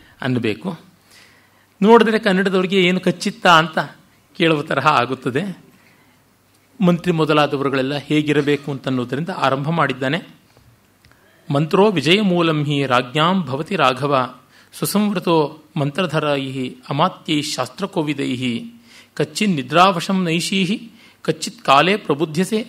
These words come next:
ಕಚ್ಚಿತ್ ಚಾಪರರಾತ್ರೇಷು ಚಿಂತೆಯಸ್ಯರ್ಥ ನೈಪುಣಂ, ಕಚ್ಚಿನ್ ಮಂತ್ರೈಸೇನೈಕಃ, ಕಚ್ಚಿನ್ನ ಬಹುಭಿಃ ಸಹ,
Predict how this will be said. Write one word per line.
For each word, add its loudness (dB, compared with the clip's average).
ಕಚ್ಚಿತ್ -4
ಚಾಪರರಾತ್ರೇಷು 0
ಚಿಂತೆಯಸ್ಯರ್ಥ -4
ನೈಪುಣಂ, -2
ಕಚ್ಚಿನ್ 0
ಮಂತ್ರೈಸೇನೈಕಃ, 0
ಕಚ್ಚಿನ್ನ -4
ಬಹುಭಿಃ -2
ಸಹ, 2